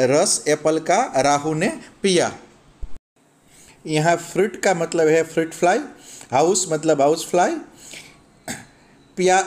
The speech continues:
प्याले means प्याज मतलब onion, में मतलब maize, रस मतलब rice, apple मतलब apple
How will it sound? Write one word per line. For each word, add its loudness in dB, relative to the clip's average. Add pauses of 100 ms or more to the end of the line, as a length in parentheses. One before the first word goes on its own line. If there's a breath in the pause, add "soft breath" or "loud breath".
प्याले 2
means -2
प्याज 0
मतलब -2
onion, 0 (480 loud breath)
में 0
मतलब -2
maize, 0 (460 loud breath)
रस 2
मतलब -2
rice, 2 (180)
apple 0
मतलब 0
apple 0